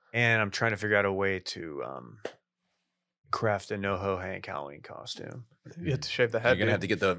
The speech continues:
Speaker 3: the razor out there.
Speaker 2: We'll bu-,
Speaker 1: Yeah.
Speaker 2: I'll buzz your entire body.
Speaker 1: Alyssa said that eyebrows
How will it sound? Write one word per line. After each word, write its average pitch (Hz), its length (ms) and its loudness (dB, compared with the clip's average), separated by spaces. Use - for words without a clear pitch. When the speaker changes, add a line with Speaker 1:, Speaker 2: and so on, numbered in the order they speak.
Speaker 3:
the 98 100 -4
razor 92 380 2
out 80 220 0
there. 110 180 6
Speaker 2:
We'll 151 140 12
bu-, 160 40 10
Speaker 1:
Yeah. 160 120 8
Speaker 2:
I'll 160 160 10
buzz 190 220 8
your 170 100 12
entire 156 260 10
body. 131 320 10
Speaker 1:
Alyssa 135 320 2
said 139 240 8
that 123 160 4
eyebrows 113 480 6